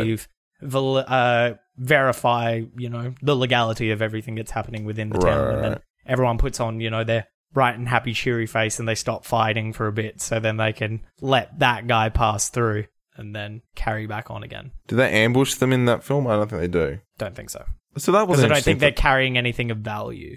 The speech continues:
Speaker 2: Yeah. That was
Speaker 1: In
Speaker 2: an
Speaker 1: this, they
Speaker 2: interesting
Speaker 1: are.
Speaker 2: angle in this one, because they instead go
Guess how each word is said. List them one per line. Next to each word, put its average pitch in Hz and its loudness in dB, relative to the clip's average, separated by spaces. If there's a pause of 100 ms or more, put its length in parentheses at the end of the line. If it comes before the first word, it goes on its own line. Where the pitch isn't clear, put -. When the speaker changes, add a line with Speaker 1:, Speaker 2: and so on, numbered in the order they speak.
(160)
Speaker 2:
Yeah. 80 2 (520)
That 139 6
was 196 2
Speaker 1:
In 190 4
Speaker 2:
an 165 4
Speaker 1:
this, 117 0
they 120 2
Speaker 2:
interesting 98 0
Speaker 1:
are. - -10 (200)
Speaker 2:
angle 90 2
in 82 -2
this 76 -6
one, 76 -4
because 85 -2
they 80 2 (180)
instead 95 0
go 85 2